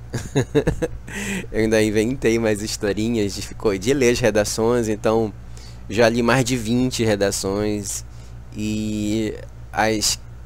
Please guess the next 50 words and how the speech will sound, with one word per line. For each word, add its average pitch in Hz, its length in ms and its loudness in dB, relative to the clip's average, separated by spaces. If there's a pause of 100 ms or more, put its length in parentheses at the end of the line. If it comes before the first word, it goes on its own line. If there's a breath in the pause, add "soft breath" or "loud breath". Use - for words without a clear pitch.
(140)
as 110 240 -2
que 117 560 2 (400)
me, 120 220 -2
me 104 400 -4 (160)
tocaram 120 500 6
mais 113 440 4
eu 107 80 0
tô 110 160 2
guardando 110 680 2
assim 110 240 0
pra 107 120 0
depois 101 260 -2
fazer 101 220 0
um 104 80 -2
vídeo 98 220 -4
aqui 98 120 -4
no 95 100 -4
canal, 95 520 0 (720 loud breath)
mas 98 380 2
assim, 110 220 4
a 110 60 4
maioria 120 600 4
das 104 180 2
redações 107 520 0
estão 113 240 -2
boas, 107 720 2
tá? 104 340 4 (320 loud breath)
Tirando 226 360 8
um 196 60 2
pontinho 165 640 2
ou 139 80 4
outro, 151 500 4
eu 120 120 4
não 120 80 0
peguei 127 240 4
uma 113 140 4
redação 107 440 2
que 113 80 -6
eu 117 40 -6
posso 107 300 0
dizer 101 200 0
assim, 101 280 0
"Caraca, 107 480 6
esse - 160 2
cara 95 240 0
vai 92 140 -2
tirar 92 300 -2
menos 92 320 -2
de 113 80 -8
vinte 87 360 -12